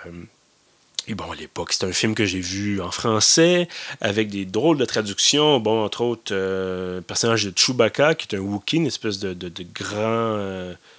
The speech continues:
grand singe, finalement. <laughs> Euh, qui, c'est ça. Donc, en anglais, Chewbacca, ça vient de chew toba-, tobacco. Donc, quelqu'un qui mâche du tabac,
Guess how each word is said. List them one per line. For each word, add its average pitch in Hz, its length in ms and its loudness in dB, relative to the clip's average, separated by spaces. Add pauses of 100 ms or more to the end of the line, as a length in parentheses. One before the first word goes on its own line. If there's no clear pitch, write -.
(160)
grand 120 260 4
singe, 170 540 4
finalement. 135 420 0
<laughs> 180 60 0 (800)
Euh, 92 760 -4 (380)
qui, 165 260 0
c'est 151 120 0
ça. 98 180 0
Donc, 92 240 -8
en 110 140 2
anglais, 123 580 6
Chewbacca, 135 800 4
ça 107 180 2
vient 107 180 -2
de 101 220 -2
chew 147 240 0
toba-, 110 380 0 (340)
tobacco. 113 520 -2 (260)
Donc, 104 160 -8
quelqu'un 110 260 -4
qui - 180 -8
mâche 113 500 0
du 104 160 -8
tabac, 110 480 -2